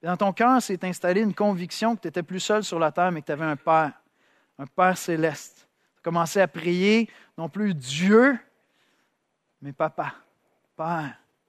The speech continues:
mon Père, je sais que tu prends soin de moi. Tu as donné ton Fils sur la croix pour moi. Cette conviction-là dans ton cœur, c'est une œuvre de l'Esprit en toi. Et c'est par la puissance du Saint-Esprit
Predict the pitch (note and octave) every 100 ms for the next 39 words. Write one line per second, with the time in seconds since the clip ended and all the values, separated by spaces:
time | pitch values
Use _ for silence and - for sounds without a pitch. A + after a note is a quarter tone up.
0 | _ _ D3+ F#3 F#3+ - D#3 D3+ C3 C3
1 | - F#3 - - D3 - D#3 D3 E3 E3
2 | _ _ _ C3+ C#3+ D#3+ D#3+ F3 - -
3 | G3+ - D3 C3+ B2+ D3 C3+ C3+ B2 B2+
4 | - - _ F#3 F#3 - C4 B3 A3 -
5 | A#3 A3 A#3 A3 F#3+ F3+ G3+ G#3 F#3+ D#3+
6 | E3 D#3+ D#3 D3 - - F3+ F3 A#2+ A2
7 | C3 - _ _ _ _ _ _ _ _
8 | _ _ _ - C#3+ E3+ F3 F3 F3+ -
9 | G#3+ - A3+ G#3+ E3 E3 G3 F#3+ F3+ -
10 | - F3+ A#3